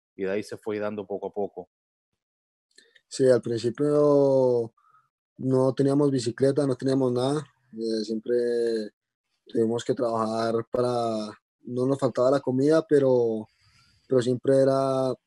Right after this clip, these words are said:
Speaker 2: como la visión que nuestro papá nos, no-, nos tenía, ¿no? De trabajar para saber el sacrificio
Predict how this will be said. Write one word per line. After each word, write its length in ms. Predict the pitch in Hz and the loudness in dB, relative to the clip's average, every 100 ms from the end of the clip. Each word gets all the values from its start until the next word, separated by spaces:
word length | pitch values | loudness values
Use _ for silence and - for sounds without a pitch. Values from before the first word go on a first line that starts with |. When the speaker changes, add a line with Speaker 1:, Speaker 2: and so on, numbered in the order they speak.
| _ _ - | _ _ -4
Speaker 2:
como 460 | 135 127 123 123 | -2 0 2 2
la 240 | 123 123 120 | 2 2 0
visión 380 | 117 123 120 | -2 -4 -6
que 100 | 117 139 135 | -2 -2 0
nuestro 280 | 120 123 113 | -4 -4 -4
papá 280 | 110 - | -6 -6
nos, 300 | 120 123 - | -6 -6 -8
no-, 240 | 135 127 117 | -10 -10 -8
nos 200 | 123 113 | -10 -10
tenía, 300 | 120 123 123 | -10 -8 -6
¿no? 260 | 113 143 - _ _ _ _ | -8 -12 -16 _ _ _ _
De 140 | - 120 | -4 0
trabajar 580 | 120 117 117 127 147 165 - _ _ _ _ _ | 2 2 2 2 4 2 -2 _ _ _ _ _
para 280 | 131 120 117 | -2 0 0
saber 300 | 113 113 117 | -2 -2 0
el 80 | 131 | 0
sacrificio 1300 | 143 139 131 117 131 135 131 143 139 139 139 135 127 | 0 0 -2 0 -2 -2 -2 0 2 4 4 2 -2